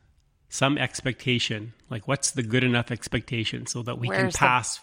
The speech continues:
Speaker 1: pass fail mark, you know?
Speaker 2: Yeah, where's the bar?
Speaker 1: Where's the bar? And we don't ask questions like, "Well, how do I find healing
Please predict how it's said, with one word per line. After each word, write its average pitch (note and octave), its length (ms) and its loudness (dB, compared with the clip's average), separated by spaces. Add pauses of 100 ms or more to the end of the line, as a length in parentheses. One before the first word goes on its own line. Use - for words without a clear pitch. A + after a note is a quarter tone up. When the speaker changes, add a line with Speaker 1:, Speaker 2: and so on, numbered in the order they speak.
Speaker 1:
pass C#3+ 320 4
fail C#3 260 4
mark, A#2 380 -2
you B2 60 0
know? B2+ 140 4
Speaker 2:
Yeah, D3 120 0
where's F3+ 260 2
the E3 80 -8
bar? D3+ 380 0 (160)
Speaker 1:
Where's C#3+ 260 6
the D3 120 2
bar? A#2 320 -4 (340)
And D3 160 2
we D#3+ 140 6
don't E3+ 280 2
ask F#3 280 0
questions D#3 400 0
like, B2 180 -4
"Well, C3 160 -4
how A#2+ 280 -4
do C#3 180 0
I A#2+ 140 0
find A#2+ 400 -4
healing F#3+ 460 -2